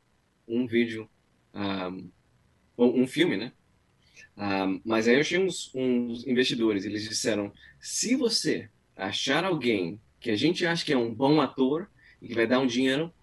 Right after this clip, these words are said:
bom pra esse filme, né? Que tem, assim, pessoas que conhecem ele na Europa, alguma coisa assim, ah, a gente te dá um dois milhões de dólares pra você fazer esse filme."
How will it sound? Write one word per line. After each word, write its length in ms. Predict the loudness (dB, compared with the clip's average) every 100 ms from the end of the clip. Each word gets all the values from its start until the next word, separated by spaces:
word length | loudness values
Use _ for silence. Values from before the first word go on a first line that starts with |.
| -18
bom 380 | -2 0 2 0
pra 100 | -2
esse 160 | -4
filme, 240 | -4 -4 -4
né? 220 | -6 -10 _ -20 -20 _
Que 400 | -6 0 0 0 0
tem, 100 | 0
assim, 440 | 0 -2 -2 -6 -6
pessoas 300 | -2 -2 -2
que 60 |
conhecem 320 | -2 -2 -2
ele 80 | -2
na 80 | -2
Europa, 440 | 2 4 4 4
alguma 240 | 2 0 -4
coisa 180 | -6 -8
assim, 360 | -6 -8 -8 -14 _ _ _ _ -10
ah, 440 | -6 -2 -2 -2
a 80 | -2
gente 420 | -4 -4 -6 -10 -6
te 140 | 0
dá 160 | 2 2
um 100 | 2
dois 240 | 2 2
milhões 220 | 2 0
de 40 | 0
dólares 220 | -4 -4
pra 100 | -4
você 200 | -6 -6
fazer 140 | -10 -10
esse 140 | -12
filme." 240 | -14 -16